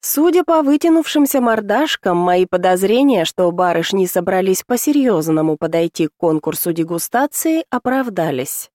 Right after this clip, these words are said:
Сюрпризов у юных леди оказалось предостаточно. Ну, посмотрим,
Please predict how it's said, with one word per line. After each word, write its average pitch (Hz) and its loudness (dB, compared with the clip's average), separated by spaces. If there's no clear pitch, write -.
Сюрпризов 233 0
у 330 4
юных 311 4
леди 285 2
оказалось 202 0
предостаточно. 160 -4
Ну, 233 4
посмотрим, 285 0